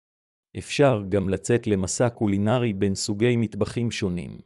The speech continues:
כל זה יוכל להוסיף אלמנט של פיתוי לארוחה ולייצר תחושת קרבה שתכין את הבמה לחוויית אוכל אינטימית.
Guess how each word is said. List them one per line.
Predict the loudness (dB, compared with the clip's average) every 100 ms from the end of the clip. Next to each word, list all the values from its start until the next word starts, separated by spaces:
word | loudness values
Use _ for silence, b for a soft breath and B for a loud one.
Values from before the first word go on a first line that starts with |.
| _ _ _ _ _ _ _ _ _ _
כל | 4 4
זה | 4
יוכל | 0 2 4 4
להוסיף | 4 2 -2 0
אלמנט | 0 0 0 -2
של | -4 -6
פיתוי | -4 0 4
לארוחה | 4 4 2 2 2
ולייצר | 2 0 2 0
תחושת | 0 -4 0 0 0
קרבה | -2 0 2 2
שתכין | 0 -4 -4 -2 0
את | 0
הבמה | 2 2 2
לחוויית | 0 -2 0 2 2 0
אוכל | -2 -2 0 0
אינטימית. | -2 -2 -6 -6 -12 _ -20